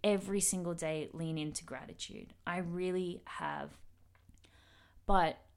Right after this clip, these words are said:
I think the hardest part is being that such a big part of what I want to help people to achieve is freedom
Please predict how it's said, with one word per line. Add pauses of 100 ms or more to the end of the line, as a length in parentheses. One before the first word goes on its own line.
(220)
I
think
the
hardest
part (200)
is (2250)
being
that (100)
such
a
big
part
of
what
I
want
to
help
people
to
achieve
is
freedom